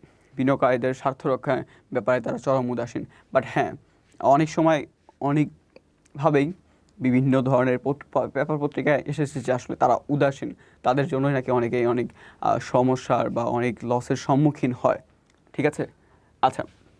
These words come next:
তো এই ছিল আমাদের বাংলাদেশ শেয়ার বাজারের খুঁটিনাটি বিষয়গুলো। তো বরাবরের মতন এখানেও তোমাদের জন্য একটি প্রশ্ন আছে, তোমাদের কাজ হলো কি এই প্রশ্নের উত্তর দেওয়া।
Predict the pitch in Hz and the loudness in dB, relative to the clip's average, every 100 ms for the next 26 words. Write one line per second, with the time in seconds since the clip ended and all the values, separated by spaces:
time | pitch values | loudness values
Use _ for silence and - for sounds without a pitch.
0 | _ _ _ _ _ - 151 - 139 175 | _ _ _ _ _ 0 2 4 4 4
1 | 180 202 180 170 196 156 - 139 123 143 | 4 4 4 4 2 -2 -8 -2 2 2
2 | 151 156 151 160 151 143 170 175 _ _ | 2 2 4 4 4 2 0 -2 _ _
3 | _ - 143 151 160 147 151 135 170 139 | _ -6 0 2 2 2 -2 0 0 2
4 | 135 131 - _ _ 139 135 - - 123 | 2 0 -6 _ _ 2 2 -2 0 4
5 | 156 175 180 170 185 - 156 160 151 160 | 4 4 2 0 -4 -4 -2 0 0 0
6 | 160 156 156 151 175 - 175 214 175 - | 0 0 0 -2 -2 -4 -4 0 0 0
7 | 165 - _ _ _ - 135 135 139 143 | -4 -4 _ _ _ -2 0 4 2 2
8 | 170 160 117 - _ - 123 123 139 - | 0 0 -4 -8 _ -4 -4 0 0 2
9 | 254 359 _ _ _ - 156 - 175 294 | 2 0 _ _ _ -4 -4 0 0 0
10 | - - 202 78 | -6 -2 2 2